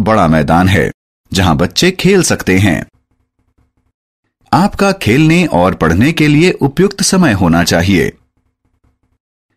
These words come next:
इसलिए स्कूल एक ऐसी जगह है जहां आप पढ़ और खेल सकते हैं।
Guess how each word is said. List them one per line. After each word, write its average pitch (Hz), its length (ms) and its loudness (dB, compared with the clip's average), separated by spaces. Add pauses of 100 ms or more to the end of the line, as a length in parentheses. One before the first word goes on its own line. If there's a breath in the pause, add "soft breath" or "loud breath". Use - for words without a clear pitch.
(240)
इसलिए 202 420 2
स्कूल 180 440 2
एक 147 200 0
ऐसी 92 260 2
जगह 87 320 0
है 156 240 2 (280)
जहां 117 380 0
आप 87 280 0
पढ़ 135 220 2 (280)
और 175 200 0
खेल 170 300 0
सकते - 360 -2
हैं। 92 340 0